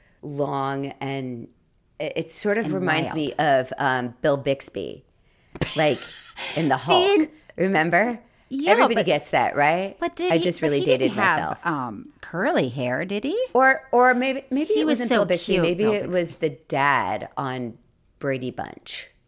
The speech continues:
Speaker 1: Remember when he had sort of, like, a perm?
Speaker 2: I think you're thinking of the dad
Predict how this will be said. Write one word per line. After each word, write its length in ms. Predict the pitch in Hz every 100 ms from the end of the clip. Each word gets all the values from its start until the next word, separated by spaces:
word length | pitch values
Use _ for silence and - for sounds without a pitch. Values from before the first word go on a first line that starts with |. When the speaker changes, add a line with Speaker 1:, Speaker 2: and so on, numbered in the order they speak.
| _ _ _ _ -
Speaker 1:
Remember 280 | 170 196
when 160 | 190 160
he 160 | 165 170
had 200 | 160 -
sort 200 | 165 147
of, 60 |
like, 120 | 147
a 60 | 139
perm? 500 | - 143 139 151 156 _ -
Speaker 2:
I 220 | 240 311
think 260 | 320 285 254
you're 140 | 254
thinking 240 | 226 208 202
of 80 | 170
the 80 |
dad 680 | 151 - 190 185 190 190 -